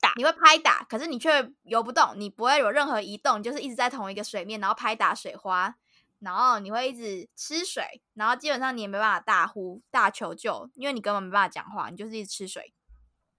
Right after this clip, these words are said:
Speaker 1: 嗯，
Speaker 2: 然后等到你
Speaker 1: 对。
Speaker 2: 吃到一定的水量之后呢，你的肺就充满了水，然后你就开始下沉。诶，你要先，会先浮，浮一阵子哦，你会先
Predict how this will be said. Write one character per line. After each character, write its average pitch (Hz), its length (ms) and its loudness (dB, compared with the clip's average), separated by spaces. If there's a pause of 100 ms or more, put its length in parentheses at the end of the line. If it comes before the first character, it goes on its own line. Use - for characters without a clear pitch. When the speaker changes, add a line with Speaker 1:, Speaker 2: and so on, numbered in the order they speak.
Speaker 1:
嗯， 226 160 -6
Speaker 2:
然 226 100 2
后 294 60 6
等 277 120 -2
到 262 140 6
你 269 160 0
Speaker 1:
对。 214 100 -10
Speaker 2:
吃 247 140 -10
到 269 180 8
一 220 80 -2
定 254 160 -6
的 220 120 0
水 151 220 -12
量 214 220 -2
之 233 200 -10
后 294 180 2
呢， 247 300 -2
你 185 120 -10
的 170 120 -10
肺 220 180 -8
就 220 80 -8
充 226 160 -6
满 202 140 -4
了 170 80 -10
水， 151 280 -12
然 202 80 -6
后 247 60 -4
你 240 60 -10
就 247 40 -4
开 247 160 -6
始 226 140 -14
下 170 300 -8
沉。 - 200 -18 (280)
诶， 320 120 -8 (300)
你 302 80 -8
要 381 180 8
先， 392 160 2
会 392 80 4
先 339 300 0
浮， 208 400 -10
浮 220 260 -4
一 226 120 -6
阵 220 260 0
子 180 140 -8
哦， 170 200 0
你 190 80 -10
会 214 140 -4
先 247 400 -4